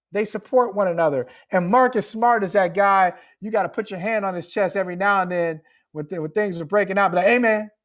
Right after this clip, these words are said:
don't throw a chair here, okay? <laughs> All right, stay calm, baby, stay calm."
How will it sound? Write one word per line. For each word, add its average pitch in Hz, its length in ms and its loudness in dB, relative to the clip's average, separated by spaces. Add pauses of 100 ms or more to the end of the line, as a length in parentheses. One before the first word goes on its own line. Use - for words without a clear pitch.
don't 185 160 0
throw 220 200 2
a 233 40 0
chair 247 340 0
here, 160 340 -6
okay? 160 360 -10
<laughs> - 60 -12
All 156 180 -8
right, 156 180 -12
stay 185 220 -8
calm, 233 420 2
baby, 175 300 -2
stay 196 280 -2
calm." 226 500 4